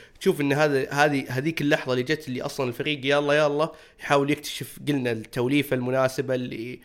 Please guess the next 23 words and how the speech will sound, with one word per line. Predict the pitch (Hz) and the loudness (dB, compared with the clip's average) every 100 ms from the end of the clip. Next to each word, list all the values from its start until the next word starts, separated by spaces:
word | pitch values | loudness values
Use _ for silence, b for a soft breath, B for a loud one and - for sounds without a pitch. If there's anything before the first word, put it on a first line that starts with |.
| b b b | b b b
على | 123 123 | -2 0
كثر | - 143 | -2 0
اللاعبين | 135 123 127 143 143 | 2 2 2 0 0
اللي | 123 120 | -2 -2
تتطلب | 131 - 156 139 | -4 0 2 4
وقت | 147 147 | 2 2
على | 131 135 | -2 2
بال | 139 | 2
ما | 131 | 2
توصل | 127 139 123 123 | 0 0 0 -2
للتناغم | 120 113 131 127 123 120 | -4 -2 2 4 4 0
المثالي. | 120 123 143 139 139 170 185 b b - | -2 -2 0 2 2 -4 -8 b b -2
مع | 135 | 2
ذلك | 135 160 165 170 - - | 4 6 4 0 -10 -4
ما | 147 | -2
خسرت | 143 - 135 | 0 -2 -4
من | 131 | -6
سيتي، | 120 135 160 | -6 -6 -4
وأنا | 147 151 | 2 4
برأيي | 143 160 151 | 6 6 6
قدمت | 135 131 135 135 | 4 2 0 -2
مباراة، | 131 127 139 123 | -2 0 2 2
يعني، | 120 123 127 | 0 -4 -6